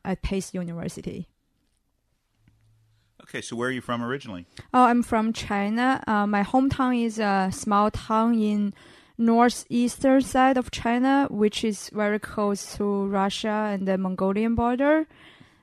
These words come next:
Speaker 1: And then I went to a boarding school for my middle school and high school in a coastal city in, uh, in China.
Speaker 2: So what's the weather like there near Mongolia?
Speaker 1: Oh, it's very cold. It's, like, ten times colder than here. We have almost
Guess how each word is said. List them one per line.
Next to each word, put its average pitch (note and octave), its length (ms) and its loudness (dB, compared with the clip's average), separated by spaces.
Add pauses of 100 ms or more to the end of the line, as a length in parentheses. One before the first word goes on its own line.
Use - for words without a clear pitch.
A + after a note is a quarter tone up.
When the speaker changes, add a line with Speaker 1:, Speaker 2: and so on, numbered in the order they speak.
(100)
Speaker 1:
And A3 140 0
then A3 140 0
I A3 40 0
went G#3+ 280 2
to A#3 120 0
a G3+ 60 0
boarding G3 440 0
school F3+ 500 -4
for F3+ 280 -4
my E3+ 300 -4
middle F#3+ 320 -2
school E3+ 200 -8
and F3 100 -8
high G3 160 -8
school - 340 -14 (640)
in F#3+ 120 -2
a F#3+ 80 -2
coastal G3 400 -2
city F3+ 500 -6
in, F3 280 -6
uh, E3+ 380 -8 (300)
in F#3 140 -4
China. - 400 -12 (200)
Speaker 2:
So - 200 -12
what's D#3+ 180 -8
the G2+ 80 -10
weather A2+ 260 -4
like D2+ 280 -10
there D#2+ 160 -16
near D#2+ 160 -16
Mongolia? D2+ 500 -16 (260)
Speaker 1:
Oh, A3 120 -2
it's G3+ 180 -6
very E3+ 260 -6
cold. - 380 -12
It's, - 320 -10
like, - 320 -14
ten G3 220 -6
times F#3 260 -6
colder E3 320 -6
than - 140 -8
here. - 420 -12 (160)
We G3+ 240 2
have F#3 640 -2 (540)
almost G#3+ 600 0